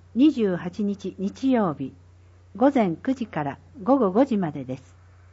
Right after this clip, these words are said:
民族資料館企画展示室です。お問い合わせは、生涯学習課内、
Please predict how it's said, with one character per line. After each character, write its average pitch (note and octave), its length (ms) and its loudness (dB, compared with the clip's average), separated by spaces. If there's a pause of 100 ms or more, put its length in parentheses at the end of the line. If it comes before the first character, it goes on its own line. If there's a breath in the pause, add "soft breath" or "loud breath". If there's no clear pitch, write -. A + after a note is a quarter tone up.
(880)
民 C#4 220 4
族 D4 240 0
資 C#4+ 160 -6
料 B3+ 180 0
館 D#3 280 -6 (120)
企 - 100 -20
画 D4 300 -2
展 D4 220 2
示 C#4+ 180 -4
室 - 220 -12
で B2+ 100 -8
す。 - 160 -20 (1080 soft breath)
お F#3+ 120 -2
問 C4 240 4
い B3 60 4
合 A#3 80 6
わ A#3+ 100 2
せ G#3 160 -2
は、 G3+ 180 0 (420 soft breath)
生 C#4+ 260 4
涯 C#4+ 180 0
学 B3 240 -2
習 A#3+ 240 -4
課 A#3 160 -2
内、 D#3 300 -6